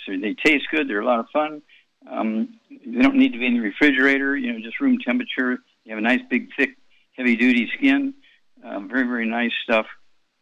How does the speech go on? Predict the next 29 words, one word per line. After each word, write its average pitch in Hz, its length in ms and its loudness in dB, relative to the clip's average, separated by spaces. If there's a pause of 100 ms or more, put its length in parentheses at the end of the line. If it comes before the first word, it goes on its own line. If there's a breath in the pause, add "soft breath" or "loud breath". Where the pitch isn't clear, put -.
(200)
And 101 320 -6
so 107 320 0 (100)
thank 113 220 0
you - 160 0
for - 80 -2
that 110 120 2
information. 117 600 0 (1300)
And 113 100 -6
again, 123 400 2 (300 loud breath)
I'll 113 100 -2
remind 120 340 4
everybody 101 580 0 (400)
that - 100 -14
we 135 140 4
want 135 300 4
to - 80 -2
make 113 180 0 (100)
sure 113 400 2 (380)
that 120 60 -14
we're 135 140 2
getting 135 540 2 (320)
minerals 120 560 -2 (680)
to 127 460 2 (460)
the, 110 60 -20 (260)
the 117 80 -18 (120)
photosynthesis 131 720 -2 (100)
system, - 400 -4 (560)
okay? 120 500 2 (320 loud breath)
Um, 113 380 -2